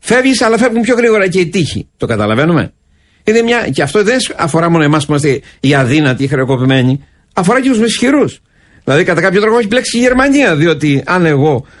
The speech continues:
χρεοκοπήσω, χάνει και αυτή τα, αυτά που έχει βάλει. Έχει βάλει ογδόντα δις, ας πούμε. Ε; Δηλαδή, είναι μια τέτοια κατάσταση.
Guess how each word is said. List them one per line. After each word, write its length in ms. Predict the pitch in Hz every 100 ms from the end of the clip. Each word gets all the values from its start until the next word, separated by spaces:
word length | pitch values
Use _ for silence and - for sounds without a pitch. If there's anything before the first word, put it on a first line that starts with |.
| _ -
χρεοκοπήσω, 500 | 156 - 185 180 220
χάνει 380 | - 247 254
και 80 | 254
αυτή 240 | 240 269 185
τα, 140 | 151
αυτά 260 | 139 139 135
που 60 |
έχει 120 | 131
βάλει. 240 | 120 113 107
Έχει 120 | 123
βάλει 280 | 135 156 147 - _
ογδόντα 500 | - 131 151 156 156
δις, 280 | 160 - -
ας 160 | - -
πούμε. 300 | 85 67 - _ _
Ε; 140 | 131 180 - _ - - -
Δηλαδή, 260 | 139 143 202
είναι 120 | 214
μια 160 | 208
τέτοια 200 | 208 208
κατάσταση. 640 | 180 175 180 139 165 170